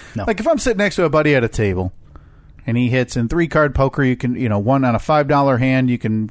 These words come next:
Speaker 2: win a hand that's up to, like, forty to one, wins two hundred, three hundred bucks.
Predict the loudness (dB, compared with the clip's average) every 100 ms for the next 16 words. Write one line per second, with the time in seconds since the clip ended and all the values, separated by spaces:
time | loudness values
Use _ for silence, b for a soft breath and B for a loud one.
0 | -4 -2 0 0 -2 -2 -4 -6 -2 -4
1 | -4 -4 -2 0 0 -2 0 0 0 -4
2 | b b b -10 -10 -8 -4 0 0 -2
3 | -4 -2 -2 -2 0 -2 -4 -12